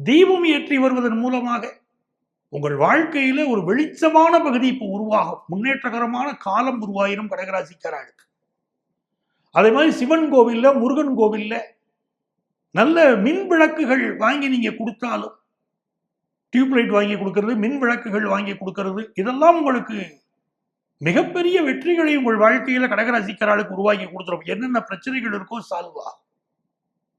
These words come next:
நல்ல வேலை வாய்ப்பை உருவாக்கி கொடுக்கும், நல்ல கல்யாண விஷயத்தை உருவாக்கி கொடுக்கும், நல்ல வருமானம் இந்த வாரம் உங்களுக்கு பெருகும். பிசினஸுக்கு தேவையான எல்லா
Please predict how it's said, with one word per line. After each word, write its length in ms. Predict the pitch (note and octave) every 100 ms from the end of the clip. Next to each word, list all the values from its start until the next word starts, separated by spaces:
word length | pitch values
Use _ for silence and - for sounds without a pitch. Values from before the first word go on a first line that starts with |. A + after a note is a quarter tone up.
| _ _ -
நல்ல 140 | G3 C#4+
வேலை 340 | G#3 C#4+ F4
வாய்ப்பை 440 | E4+ D4+ C#4+ C4 A#3+ G#3 F3 D#3
உருவாக்கி 460 | - A#3 B3 A#3 F#3+
கொடுக்கும், 380 | - F3+ E3 - -
நல்ல 180 | F#3+ C4+
கல்யாண 380 | - A3+ D4+ E4
விஷயத்தை 340 | D#4+ G#3+ B3+ B3
உருவாக்கி 300 | A3 A3+ G#3+
கொடுக்கும், 300 | G3+ G3 F#3+
நல்ல 220 | A3 D#4 F4
வருமானம் 640 | G3 C4 F4 F4 F4 E4+
இந்த 140 | D4 B3+
வாரம் 280 | A#3+ A#3+
உங்களுக்கு 300 | A#3+ G#3+ F3 E3+
பெருகும். 360 | F3+ G3+ G#3 _ _ _ _ _ _ _ _ _ _ _ _ _ _ _ _ _
பிசினஸுக்கு 500 | F3 - F#4 F4 D#4+
தேவையான 460 | C4 C#4 D4 D4 D#4
எல்லா 340 | C4 G#3+ C4+